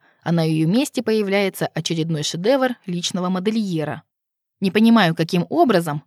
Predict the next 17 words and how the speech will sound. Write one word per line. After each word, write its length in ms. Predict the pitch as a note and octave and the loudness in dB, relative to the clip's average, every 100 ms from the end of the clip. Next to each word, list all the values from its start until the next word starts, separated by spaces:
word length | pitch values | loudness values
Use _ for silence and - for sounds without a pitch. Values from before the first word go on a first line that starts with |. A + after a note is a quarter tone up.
| _ | _
но 80 | A3+ | -4
точно 400 | A#3 C#4+ - G3+ | 0 0 0 -2
определяю, 580 | E3+ G3+ G3 A3 C#4 G3 | -2 -4 0 2 2 0
где 220 | F#3 C4 | -2 -4
сейчас 340 | - F3 E3+ | -4 -4 -4
находится 560 | F#3 E3+ G3 F#3+ E3+ F3+ | -2 -4 -2 -2 -4 -4
мой 160 | F3 E3+ | -2 0
муж, 360 | G#3 E4 - - _ - | 0 0 -4 -10 _ 0
и 80 | B3 | 2
не 140 | C#4+ | 4
один. 420 | C#4 G3+ D#3+ D3 - _ | 4 2 -2 -4 -10 _
Тут 200 | E4 C#4+ | -2 0
же 100 | - | -2
Люцифер, 640 | D#3+ G#3+ D#4+ A#3 - G#3+ G3 | -2 2 2 2 0 -2 -2
Азазель 500 | E3+ D#3+ D#3+ G#3 A#3 | -4 -2 0 0 0
и 120 | A3+ | -4
Велиал. 580 | G#3 F3+ D#3 D3+ D3 D3+ | -2 0 -2 -4 -6 -10